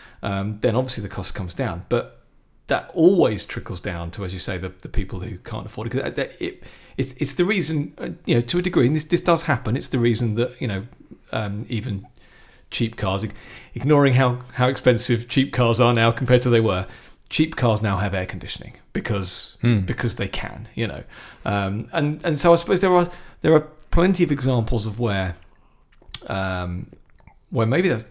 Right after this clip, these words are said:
Speaker 1: the, the quality argument isn't the case. I mean, you know, I, I don't know about you, but, um, let's take air conditioning <laughs> as the example in the car. Um, people's air conditioning s-, uh, systems in the cars aren't breaking left, right, and centre, for example.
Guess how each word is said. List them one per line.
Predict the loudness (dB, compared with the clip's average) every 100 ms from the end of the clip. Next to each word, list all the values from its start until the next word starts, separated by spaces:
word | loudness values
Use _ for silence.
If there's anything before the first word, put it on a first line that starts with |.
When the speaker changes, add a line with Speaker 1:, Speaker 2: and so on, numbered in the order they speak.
| -16
Speaker 1:
the, | -8 -4 -4 -4
the | -6
quality | 0 2 2 0
argument | -2 -4 -6 -6
isn't | -4 -4 -6
the | -6
case. | -4 -2 -4 -4
I | -4
mean, | -2 -2
you |
know, | -2 -4
I, |
I | -6 -8
don't | -4
know | -2
about | -2 0
you, | -2
but, | 0 -2 -4 -12 -20 -20 -20 -20 _ -4
um, | -2 -2 -4 -8 -14 _ _ _ -10 -6
let's | -4
take | -2 0
air | 0
conditioning | 0 0 0 4 4 4
<laughs> |
as | 2
the | 2
example | 2 2 2 0
in | -2
the |
car. | 0 0 0 -2 -12 -20 -8
Um, | 0 2 2 0 -4 -10 -20 -20 -20 -20 -20 -20 -20 -20 -18 -16 -16 -18 _ -2
people's | 0 2
air | 0
conditioning | 0 -4 -4 -6
s-, | -10 -12 -16
uh, | -16 -10
systems | -8 -6 -8 -8
in | -8
the |
cars | -8 -8 -8
aren't | -8
breaking | -8 -8 -12
left, | -12 -12
right, | -14
and | -10
centre, | -10 -10 -14 -18 -20 -20
for | -14 -12
example. | -10 -12 -14 -20